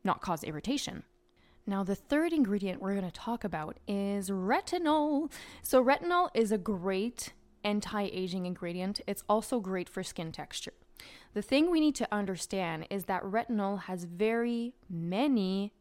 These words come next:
different strengths, different formulas, different, uh, just, it's, it's a quite a complex ingredient to capture, and there's a lot of different,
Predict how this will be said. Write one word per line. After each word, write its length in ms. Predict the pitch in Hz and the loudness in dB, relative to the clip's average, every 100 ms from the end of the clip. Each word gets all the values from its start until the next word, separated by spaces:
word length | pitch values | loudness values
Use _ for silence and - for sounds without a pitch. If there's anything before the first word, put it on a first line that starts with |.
| 170 | -4
different 480 | 202 180 185 160 - _ | -4 -4 -6 -8 -10 _
strengths, 800 | - - - 247 269 269 - - - - - - | -10 -10 0 2 4 2 -2 -12 -14 -20 -20 -4
different 440 | 196 - 165 156 - _ | -2 -2 -6 -10 -14 _
formulas, 800 | - 269 262 254 254 247 247 - - - - 185 | 4 8 8 8 8 8 6 -2 -12 -20 -12 0
different, 600 | 208 - 196 170 170 - _ _ _ _ _ - | 0 0 -2 -4 -6 -10 _ _ _ _ _ -4
uh, 100 | - 101 - 208 | -4 -4 -6 0
just, 340 | 240 240 - | 0 0 -4
it's, 240 | - 220 - | -2 -2 -4
it's 160 | 208 214 | -6 -4
a 80 | |
quite 380 | - - 294 311 | -6 -2 4 4
a 20 | |
complex 440 | - 233 214 196 208 | 4 2 2 -2 0
ingredient 440 | 185 175 175 180 | 0 0 -2 -4
to 480 | - 180 165 160 151 | -6 -4 -2 -2 -6
capture, 500 | - 165 - - 254 | -4 -4 -2 0 0
and 120 | 226 | 2
there's 160 | 202 190 | 0 0
a 40 | |
lot 220 | 180 185 196 | 0 0 0
of 60 | |
different, 540 | 185 - 175 160 - | -4 -4 -6 -4 -8